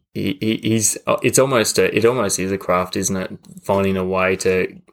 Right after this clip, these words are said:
obtain contact on the way to the rim. So they can all, both s-, obviously score at will in their own ways. Um, but yeah,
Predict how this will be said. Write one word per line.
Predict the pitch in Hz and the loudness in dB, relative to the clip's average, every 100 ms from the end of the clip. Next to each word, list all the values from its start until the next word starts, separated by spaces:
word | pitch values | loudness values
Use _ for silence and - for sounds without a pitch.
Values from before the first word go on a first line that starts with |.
| _ - | _ -8
obtain | 98 - 95 95 | -6 -2 0 0
contact | 92 95 92 95 - | -2 -4 -2 -4 -4
on | 95 | -6
the | 92 | -4
way | 92 92 | -4 -4
to | - | -4
the | 92 | -4
rim. | 92 95 104 | -2 -2 -2
So | 104 104 | 0 2
they | 101 101 | 2 2
can | 117 | 2
all, | 117 | 2
both | 113 120 120 | 2 0 0
s-, | - - - - - - - | -2 -8 -10 -20 -20 -16 -6
obviously | - 98 92 92 | -4 -2 -2 -2
score | 87 - 95 95 90 | -2 -2 0 0 0
at | 90 | -2
will | 98 95 | 0 2
in | 95 | 2
their | 92 92 | 0 -2
own | 92 90 | -2 -2
ways. | 92 92 92 92 - - - - - - - | -2 -2 -4 -6 -10 -14 -20 -20 -20 -20 -12
Um, | 95 95 92 92 90 - _ - | -6 -2 -2 -4 -6 -14 _ -6
but | 95 | -2
yeah, | 98 92 90 | 2 2 0